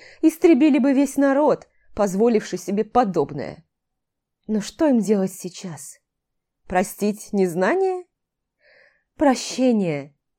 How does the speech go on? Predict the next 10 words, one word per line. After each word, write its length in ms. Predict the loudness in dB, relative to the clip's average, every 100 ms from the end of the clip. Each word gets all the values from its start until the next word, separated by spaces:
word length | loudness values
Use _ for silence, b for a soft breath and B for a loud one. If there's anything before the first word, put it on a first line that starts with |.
| _
это 240 | -4 -4
чувство, 480 | -6 -4 -4 -2 -2
на 120 | -2
которое 420 | 0 0 4 6 6
никто 600 | 4 0 -6 _ 0 0
из 180 | 0
них 320 | -2 -2 -4 -8
был 240 | -2 -2
не 140 | 0
способен. 840 | -6 -8 -10 -8 -8 -6 -10 -14